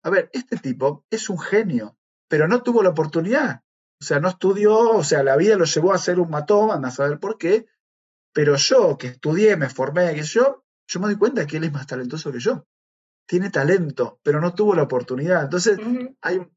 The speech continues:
Speaker 1: hay una reflexión muy interesante sobre el talento y la oportunidad y el conflicto que él tiene, porque se da cuenta. Entonces, él empieza a pedirle sugerencias al matón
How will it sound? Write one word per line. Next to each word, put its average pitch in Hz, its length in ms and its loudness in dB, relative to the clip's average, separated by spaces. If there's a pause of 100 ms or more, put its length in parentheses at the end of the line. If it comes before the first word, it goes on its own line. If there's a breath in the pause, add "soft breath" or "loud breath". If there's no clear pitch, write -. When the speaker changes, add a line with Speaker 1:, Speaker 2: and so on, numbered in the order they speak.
(140)
Speaker 1:
hay 180 140 0
una 220 100 2
reflexión 156 420 0
muy 208 160 2
interesante 147 840 -2 (440)
sobre 139 280 0
el 131 120 -6
talento 151 720 0 (720)
y 139 80 -10
la 127 80 -6
oportunidad 143 520 0
y 175 60 4
el 147 80 -2
conflicto 165 460 0
que - 80 0
él 143 100 0
tiene, 185 180 0
porque 123 180 -8
se - 120 0
da 151 120 2
cuenta. 151 300 0
Entonces, 170 420 -2
él 208 100 4
empieza 190 380 0
a 170 80 -4
pedirle 165 260 2
sugerencias 151 600 -2
al 135 80 -4
matón 151 460 -2